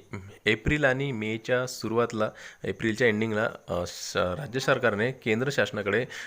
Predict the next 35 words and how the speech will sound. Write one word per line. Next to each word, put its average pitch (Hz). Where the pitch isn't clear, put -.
सुमारे 131
एक 123
लाख 123
तेहतीस 117
हजार 110
कोटी 107
रुपयांची 104
जी 98
कर्ज 117
मागणी 113
ती 110
केलेली 95
आहे. 98
कारण 101
की 139
सरकार, 110
राज्य 98
सरकारच्या 127
तिजोरीमध्ये 104
तेवढा 107
निधी 98
उपलब्ध 90
नाही 104
आहे -
की 127
ते 113
या 113
सर्व 117
योजना 104
आणि 104
विकासाच्या 95
कामांना 78
पुरवू 135
शकतील. 73
तर -